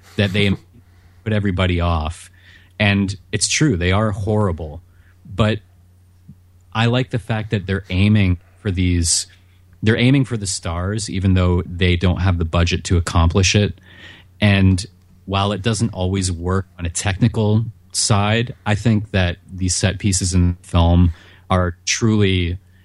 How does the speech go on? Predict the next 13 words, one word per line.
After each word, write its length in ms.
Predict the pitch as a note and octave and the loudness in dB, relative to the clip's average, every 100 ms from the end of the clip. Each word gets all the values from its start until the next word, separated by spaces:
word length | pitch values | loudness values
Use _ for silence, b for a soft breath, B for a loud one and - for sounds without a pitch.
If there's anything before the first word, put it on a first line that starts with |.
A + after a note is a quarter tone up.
| _ | _
inventive 840 | G#2+ G2 F2+ F2+ F2+ G#2 G2 F#2+ - - | 0 0 2 2 2 2 2 0 -6 -2
and 360 | F2+ F2 E2+ | 0 2 0
fun 680 | - - F#2 F2+ F2+ F#2 F#2+ - | -2 -2 0 2 4 4 0 -4
and, 380 | F2 F2 E2+ E2+ - - _ _ _ _ _ _ _ _ _ | -4 0 2 0 -4 -18 _ _ _ _ _ _ _ _ _
I, 240 | F2+ F2+ F2+ | 0 2 2
you 640 | F#2 F#2+ D#2+ - - - | 0 -4 -6 -8 -8 0
know, 160 | G2 F2+ | 4 4
well 580 | E2+ F2 G2 G2 F#2+ F2+ | 2 0 0 2 0 0
done 440 | - F#2 G2+ F2+ | -2 0 2 2
aside 500 | E2+ E2 - F2+ F2+ | 0 -2 0 0 0
from 460 | - F2 E2+ E2 F2+ - _ _ - | -2 0 2 0 -2 -8 _ _ -10
<laughs> 180 | - C3 | -2 2
the 240 | A#2+ | 2